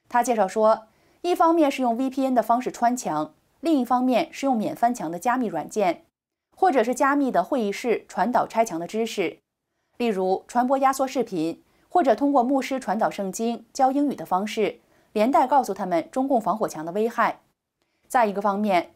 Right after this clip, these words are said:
就是公布建墙的中共高层管理人员的信息，把名单送到各国的大使馆，对他们进行制裁，并禁止他们的签证。这些方面，我觉得是最有效的。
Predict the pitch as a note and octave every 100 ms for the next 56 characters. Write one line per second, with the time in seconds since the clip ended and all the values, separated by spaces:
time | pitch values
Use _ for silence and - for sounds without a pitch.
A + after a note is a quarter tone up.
0 | _ F4 D#4 C#4+ D#4 D#4 C4 G#3+ D#4+ G#3+
1 | F#3 D3+ F3+ E3+ - C4 B3+ G#3 C4 B3+
2 | F#3 F3+ A#3 E3 G3 E3 F3 G3 F3 A3+
3 | A#3 - _ _ _ _ G#3+ G3+ B3 C#4+
4 | D#4 D4+ C#4+ A3 F#3 C#4 A3+ E3+ A3 A3
5 | A3 B3+ E3+ C#3+ - _ - D4 B3+ B3
6 | A3 A#3+ G#3 D4+ G3+ - D#3 D3+ - B3
7 | A#3 D4 G#3+ - F3+ D#3 - G3 G#3+ A3+
8 | D#3+ _ _ _ _ _ - F#4 D4 C#4
9 | C#4 C#4 G#3+ - - E3+ D#3+ E3+ G3 A3
10 | D4+ A3 - F3+ D#3+ D#3+ -